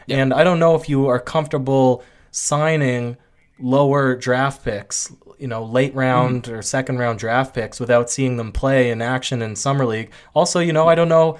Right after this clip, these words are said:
Speaker 2: how confident you are in the health of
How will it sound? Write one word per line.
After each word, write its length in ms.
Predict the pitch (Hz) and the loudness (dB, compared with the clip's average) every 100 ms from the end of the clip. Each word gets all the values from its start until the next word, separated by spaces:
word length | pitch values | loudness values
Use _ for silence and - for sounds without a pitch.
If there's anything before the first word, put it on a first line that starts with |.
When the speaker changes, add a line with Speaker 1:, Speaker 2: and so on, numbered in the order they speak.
| - | -14
Speaker 2:
how 140 | - 156 | -2 -2
confident 460 | 151 160 147 151 | 2 -2 -2 -4
you 160 | 147 143 | -2 0
are 240 | 139 143 | 2 4
in 220 | 135 123 - _ _ _ _ - _ _ _ _ _ | 2 -2 -6 _ _ _ _ -20 _ _ _ _ _
the 80 | 139 | -4
health 320 | 135 151 180 | 0 0 0
of 320 | 147 123 - | -2 -2 -8